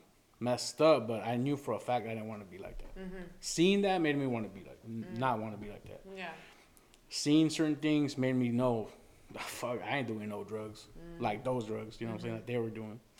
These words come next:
Speaker 1: Uh,
Speaker 2: Yeah.
Speaker 1: I ain't joining no fucking gang.
Speaker 2: Yeah.
Speaker 1: 'Cause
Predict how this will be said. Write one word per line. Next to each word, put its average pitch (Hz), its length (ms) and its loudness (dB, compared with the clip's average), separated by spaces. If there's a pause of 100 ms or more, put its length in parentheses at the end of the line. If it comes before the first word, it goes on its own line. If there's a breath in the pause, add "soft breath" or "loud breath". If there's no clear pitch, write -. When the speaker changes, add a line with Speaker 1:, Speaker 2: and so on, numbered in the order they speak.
(260 loud breath)
Speaker 1:
Uh, 180 100 -14
Speaker 2:
Yeah. 95 140 -6
Speaker 1:
I 120 160 0
ain't 117 240 0
joining 117 340 0
no 110 120 -2
fucking 110 320 -8
gang. 110 380 -6 (320)
Speaker 2:
Yeah. 185 280 -8
Speaker 1:
'Cause 104 440 -8